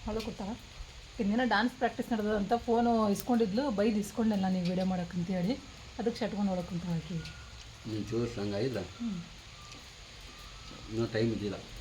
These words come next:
Speaker 2: ಅವಸರ ಅವಸರ ಆಯ್ತು. ಕ್ಯಾರೆಟು,
Speaker 1: ಹ್ಮ್.
Speaker 2: ಸೌತೆಕಾಯಿ ಕಟ್ ಮಾಡ್ಕೊಂಡಿದ್ರೆ
Speaker 1: ಹಂಗೆ ಮಾಡೋದಕ್ಕೆ ನಮ್ಮ, ನಮ್ಮ ಪುರಿ ಅದಲ್ಲ, ಅದಕ್ಕೇನೆ, ಹ್ಮ್,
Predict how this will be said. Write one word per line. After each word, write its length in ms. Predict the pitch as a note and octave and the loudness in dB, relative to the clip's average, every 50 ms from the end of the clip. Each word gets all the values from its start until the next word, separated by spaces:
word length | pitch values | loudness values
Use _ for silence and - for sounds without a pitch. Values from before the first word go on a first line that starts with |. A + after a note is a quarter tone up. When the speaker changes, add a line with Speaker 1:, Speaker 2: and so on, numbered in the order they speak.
| - - - - - - - - - - - - - - - - - - - - - - - - - - - | -12 -12 -12 -12 -14 -14 -12 -12 -12 -12 -12 -12 -12 -12 -12 -12 -14 -12 -12 -12 -12 -12 -12 -12 -12 -10 -6
Speaker 2:
ಅವಸರ 240 | A2 A2 A2 G#2+ G#2 | -4 -4 -4 -2 -2
ಅವಸರ 200 | G#2 G2+ - F#2 | -2 -2 -2 -4
ಆಯ್ತು. 520 | F2+ E2+ - - - - - - - A3 F#3+ | -6 -6 -6 -6 -8 -8 -8 -8 -8 -6 -4
ಕ್ಯಾರೆಟು, 400 | - F#3 F#3+ G3 - - G#3+ A3 | -4 -4 -4 -4 -4 -4 -4 -4
Speaker 1:
ಹ್ಮ್. 960 | G#2 - - - - - - - - - - - - - - A3+ G#3 G3+ F#3+ | -4 -6 -8 -8 -10 -10 -10 -10 -10 -10 -10 -10 -10 -8 -6 -2 -2 0 0
Speaker 2:
ಸೌತೆಕಾಯಿ 840 | F3 E3+ E3+ - - F2+ F2+ - A#2+ - - G#2+ G2+ G2+ A2 A2+ G#2+ F2 E2 - - - - - - - - - - - - | -2 -4 -6 -6 -8 -6 -6 -6 -6 -6 -4 -4 -4 -2 -2 -2 -2 -4 -6 -10 -12 -14 -14 -14 -14 -14 -14 -16 -16 -16 -12
ಕಟ್ 200 | - G2+ F#2 - | -10 -10 -8 -6
ಮಾಡ್ಕೊಂಡಿದ್ರೆ 460 | G2+ G2 - - G#2 A2 G#2+ G2+ G2 F2+ - - - - - - | -6 -6 -6 -6 -6 -4 -4 -4 -6 -8 -10 -10 -14 -14 -10 -4
Speaker 1:
ಹಂಗೆ 220 | B3 C#4 C#4+ C#4 | -2 0 0 0
ಮಾಡೋದಕ್ಕೆ 480 | C4+ B3+ B3+ C4 C4+ C4+ A#3+ A#3+ B3 A3 | 0 0 0 0 0 -2 -2 0 0 0
ನಮ್ಮ, 600 | A#3 A#3+ A#3 A3+ A3 A3 A3+ A3+ G#3+ G#3+ G3+ G3 | 2 2 0 0 0 0 0 2 2 2 0 0
ನಮ್ಮ 180 | G3+ G#3 A#3 A#3 | 0 2 2 2
ಪುರಿ 240 | A3+ - A3+ G3+ G#3+ | 2 2 0 2 2
ಅದಲ್ಲ, 280 | G#3+ G#3+ G#3+ G#3 G3+ | 2 2 0 0 0
ಅದಕ್ಕೇನೆ, 440 | F#3+ F3+ E3+ E3+ - - A3+ A3+ A#3 | 0 0 0 -2 -2 -2 0 0 0
ಹ್ಮ್, 1000 | G3+ F3 F3+ A#3 C4 C4+ B3+ A#3 A#3 G#3+ G3+ F#3+ F#3+ G3 F#3+ F#3+ F#3+ F#3+ G3+ G#3+ | 0 0 0 0 0 -2 -2 -2 -2 0 0 2 2 0 0 -2 -2 -4 -4 -6